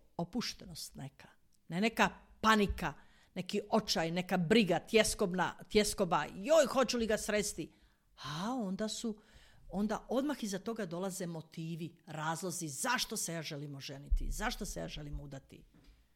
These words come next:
E pa to je veliko pitanje. Zašto se ti želiš udati? Zašto se ti želiš oženiti? Zato što se svi udaju, jel? To je bez veze razlog. Zato što je to,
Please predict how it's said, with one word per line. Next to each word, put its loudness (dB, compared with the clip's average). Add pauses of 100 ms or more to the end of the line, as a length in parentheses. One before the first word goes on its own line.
(180)
E -10
pa -10
to -10
je -6
veliko -4
pitanje. -6 (360)
Zašto -2
se -4
ti -12
želiš -4
udati? -18 (360)
Zašto -2
se -8
ti -14
želiš -14
oženiti? -20 (520)
Zato -14
što -8
se -10
svi -10
udaju, -12
jel? -14 (760)
To -14
je -14
bez -12
veze -12
razlog. -20 (840)
Zato -6
što -8
je -10
to, -12